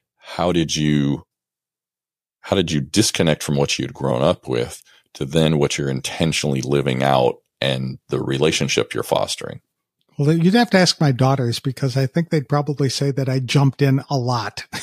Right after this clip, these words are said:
Speaker 2: <laughs> They, they messed up, you know, and the thing that I, I enforced a lot was what I called a time violation. If they were going to violate my time by wasting it, then they were gonna have to pay me something or <laughs> reimburse me.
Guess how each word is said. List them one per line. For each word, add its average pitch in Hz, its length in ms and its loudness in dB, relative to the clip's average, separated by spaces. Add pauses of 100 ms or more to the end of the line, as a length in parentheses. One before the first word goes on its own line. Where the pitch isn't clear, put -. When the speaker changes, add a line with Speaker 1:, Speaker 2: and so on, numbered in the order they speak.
(160)
Speaker 2:
<laughs> 190 100 8 (840)
They, 190 200 4 (400)
they 151 160 6
messed 143 360 2
up, 110 220 -6
you 131 80 -4
know, 127 220 -2
and 131 160 -8
the 131 80 -8
thing 151 300 2
that 139 140 2
I, 139 300 2
I 139 280 -2 (260)
enforced 156 500 2
a 147 60 2
lot 143 280 0
was 151 200 -2
what 143 100 2
I 139 100 2
called 147 280 0
a 135 80 0
time 160 420 4
violation. 117 720 -4 (300)
If 147 160 -2
they 156 100 4
were 160 140 2
going 160 240 2
to 147 60 -2
violate 151 540 0
my 165 200 2
time 143 400 2
by 127 140 -2
wasting 131 500 2
it, 107 200 -8
then 135 180 -2
they 143 120 0
were 143 140 0
gonna 139 180 0
have 135 220 -2
to 127 80 -10
pay 139 220 0
me 135 120 2
something 127 460 -2
or 123 120 -4
<laughs> - 0 -
reimburse 127 680 2
me. 107 160 -8